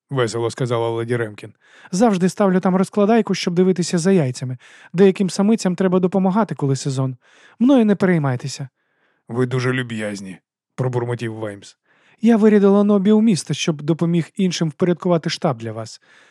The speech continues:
повідомила леді Ремкін. Ваймс геть забув про штаб сторожі. «Гадаю, будівля дуже постраждала», припустив він.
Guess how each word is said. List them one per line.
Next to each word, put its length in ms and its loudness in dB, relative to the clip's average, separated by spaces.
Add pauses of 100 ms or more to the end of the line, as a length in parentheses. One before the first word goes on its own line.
(100)
повідомила 560 -2
леді 300 -4
Ремкін. 380 -6 (520)
Ваймс 400 0
геть 240 -2
забув 320 0
про 160 -6
штаб 260 -6
сторожі. 460 -6 (580)
«Гадаю, 380 2
будівля 420 -4
дуже 240 -2
постраждала», 760 -4 (380)
припустив 520 -6
він. 180 -16